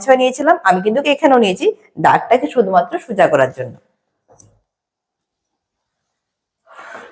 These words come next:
দুটো পয়েন্টকে মিলিয়ে দিলাম। এবার যেহেতু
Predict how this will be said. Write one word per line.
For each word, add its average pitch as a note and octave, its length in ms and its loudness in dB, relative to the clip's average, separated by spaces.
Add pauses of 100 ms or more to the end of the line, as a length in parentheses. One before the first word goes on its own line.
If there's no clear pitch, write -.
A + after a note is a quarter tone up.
(960)
দুটো B3 240 4
পয়েন্টকে C4 340 4
মিলিয়ে D3 260 -2
দিলাম। B2 200 -12 (1400)
এবার B3+ 260 4 (100)
যেহেতু F#4 240 4